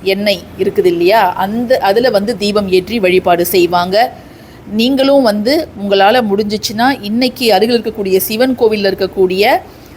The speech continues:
பைரவர் சந்நிதிக்கு போயிட்டு செவ்வரளி மலர்கள், செவ்வாழை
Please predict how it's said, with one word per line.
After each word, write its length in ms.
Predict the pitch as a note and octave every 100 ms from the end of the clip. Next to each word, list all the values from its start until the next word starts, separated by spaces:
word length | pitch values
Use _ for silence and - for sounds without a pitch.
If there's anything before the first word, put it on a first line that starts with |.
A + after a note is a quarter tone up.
| - F#3+
பைரவர் 440 | G3+ C#4 D4 B3+
சந்நிதிக்கு 520 | - G3 F#3+ F#3 F#3+
போயிட்டு 320 | F3+ G3+ G3+ -
செவ்வரளி 500 | G#3+ G#3 B3+ A#3+ A3+
மலர்கள், 440 | F#3+ F#3+ G3 G3+ A3+
செவ்வாழை 840 | - G#3 G3 A3+ A#3 G3 G3 G#3+